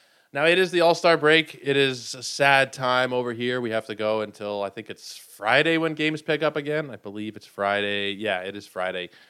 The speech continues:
Uh, when we'll get teams back in action. We have the Home Run Derby tonight. We have the All-Star Game tomorrow and then a couple of days off.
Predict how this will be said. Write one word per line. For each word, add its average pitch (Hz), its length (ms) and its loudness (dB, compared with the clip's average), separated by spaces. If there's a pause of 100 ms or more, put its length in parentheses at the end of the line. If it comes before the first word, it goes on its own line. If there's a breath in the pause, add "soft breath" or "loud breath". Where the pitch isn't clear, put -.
(180 soft breath)
Uh, 95 120 -6
when 95 100 -6
we'll 98 100 -14
get 104 300 -8
teams 107 320 -16
back 101 600 -4
in 101 220 -12
action. 117 540 -2
We 117 100 -6
have 110 260 0
the 107 100 -8
Home 151 200 2
Run 147 160 2
Derby 135 240 0
tonight. 135 440 -2
We 113 80 -6
have 113 100 -4
the 110 80 -4
All-Star 110 300 -2
Game 107 200 -4
tomorrow 110 440 0
and 104 80 -6
then 98 80 -10
a 98 40 -12
couple 104 300 -6
of 95 80 -6
days 98 340 -8
off. 127 400 2